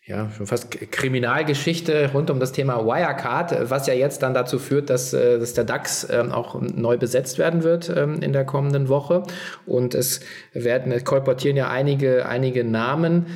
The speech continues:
Ich weiß gar nicht, wie, wie fix das schon ist, ähm, aber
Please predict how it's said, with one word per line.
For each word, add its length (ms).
Ich 80
weiß 160
gar 100
nicht, 180
wie, 300
wie 80
fix 380
das 160
schon 200
ist, 300
ähm, 280
aber 120